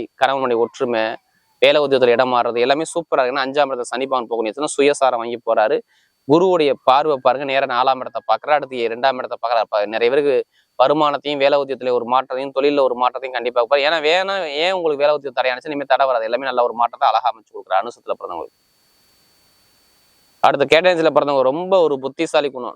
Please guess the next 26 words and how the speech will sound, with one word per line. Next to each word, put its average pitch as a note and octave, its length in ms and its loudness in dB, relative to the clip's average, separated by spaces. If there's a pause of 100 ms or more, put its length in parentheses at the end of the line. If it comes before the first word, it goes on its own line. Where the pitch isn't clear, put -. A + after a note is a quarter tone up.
நல்ல C#3 120 0 (120)
டேலண்டான C3+ 400 0
குணம், A#2+ 180 -6
நல்ல A#2 180 2
அறிவான C3+ 360 -4
குணம், A#2 160 -8
நல்லா B2 200 -2
சிந்திச்சு C3+ 320 -8
செயல்பாடு B2+ 320 0
பண்ணக்கூடிய A2+ 280 -6
குணம் A2+ 120 0
உங்கள்ட்ட A2+ 260 0
நிறைய C3 240 2
இருக்கும். - 220 -18 (300)
எது C3 200 4
வந்தாலும் D3+ 280 2
நீங்க C3+ 200 0
பய-, A#2 200 0
பயப்படாதீங்க. C3 540 0
வாழ்க்கையில C3+ 300 -2
எல்லாமே A#2 220 -6
வெற்றியா A#2+ 320 0
வரணுமே, A#2 300 -2
தோல்வியே A#2+ 320 2
உங்களுக்கு G#2 220 -4
கிடையாது. F#2 260 0